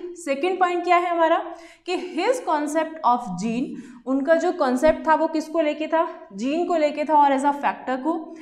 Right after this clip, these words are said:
as a stable and discrete unit that control the expressions of trait। most important point है, ध्यान रखना आप। सबसे पहले अभी हम आगे पढ़ेंगे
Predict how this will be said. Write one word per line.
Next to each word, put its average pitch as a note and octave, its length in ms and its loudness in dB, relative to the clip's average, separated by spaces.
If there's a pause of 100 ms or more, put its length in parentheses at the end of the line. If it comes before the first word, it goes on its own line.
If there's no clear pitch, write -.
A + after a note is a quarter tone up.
(340)
as E4 160 4
a G4 100 0
stable F4 640 2 (140)
and C#4+ 240 0
discrete D4 760 -2 (560)
unit C#4+ 480 2 (240)
that C4 300 2
control C#4 500 2
the F#4 160 0
expressions D4 560 0
of C#4+ 240 -4
trait। F3+ 260 -4 (200)
most D#4+ 260 2
important D4 320 0
point C#4+ 160 0
है, E4+ 100 -2
ध्यान C4 260 2
रखना A3 180 -4
आप। F3+ 280 -10 (1040)
सबसे C4+ 280 -2
पहले D#4 200 4
अभी D4+ 140 4
हम E4+ 100 4
आगे C#4 220 6
पढ़ेंगे D#4 460 2